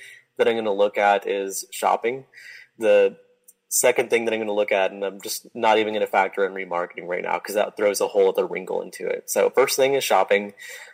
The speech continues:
Um, the second thing that I'm gonna look at is, um, search and probably, like, tertiary thing. Like, I'm just, like,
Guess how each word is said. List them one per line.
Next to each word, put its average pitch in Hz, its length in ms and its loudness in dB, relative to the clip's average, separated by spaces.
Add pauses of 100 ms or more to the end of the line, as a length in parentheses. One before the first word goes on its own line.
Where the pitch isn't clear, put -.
Um, 101 460 4 (320)
the - 60 -6
second 120 360 2
thing 113 140 2
that 110 100 0
I'm 107 60 2
gonna 104 140 0
look 98 260 2
at 101 280 2
is, 98 520 -4 (440)
um, 98 540 -2
search 104 640 0
and 101 220 -14 (120)
probably, 110 540 -2
like, 101 160 -4
tertiary 101 500 -2
thing. 98 280 -2
Like, 98 180 -4
I'm 101 160 -6
just, - 260 -8 (100)
like, 95 200 -4